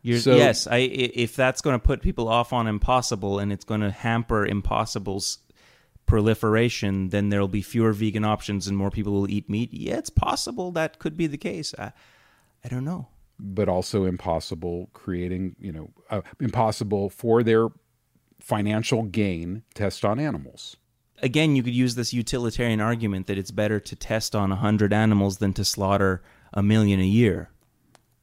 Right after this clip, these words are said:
Speaker 1: And so I, I don't know. But again, that, the problem with that argument is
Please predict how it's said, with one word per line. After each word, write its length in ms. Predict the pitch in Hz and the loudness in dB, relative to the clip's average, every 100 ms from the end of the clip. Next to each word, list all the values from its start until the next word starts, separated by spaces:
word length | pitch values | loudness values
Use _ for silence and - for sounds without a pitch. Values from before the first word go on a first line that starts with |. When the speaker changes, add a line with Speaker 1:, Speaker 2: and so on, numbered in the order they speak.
| _ - | _ -4
Speaker 1:
And 280 | 101 - 98 | -4 -4 -4
so 240 | 117 95 | -2 -2
I, 120 | - - | -4 -2
I 120 | 110 | 0
don't 180 | 113 113 | 2 2
know. 320 | 127 101 - - - | 2 0 -6 -8 -2
But 200 | 123 - | -2 -2
again, 420 | 117 143 117 110 | 0 0 0 0
that, 400 | 131 117 110 104 | 2 2 -4 -14
the 240 | 107 120 | -10 -6
problem 680 | - 147 139 127 139 131 123 | 0 2 2 2 0 0 -4
with 200 | 120 113 | -6 -4
that 160 | 117 107 | -2 0
argument 420 | 135 127 113 95 | 0 0 -4 -2
is 260 | 101 92 | -6 -8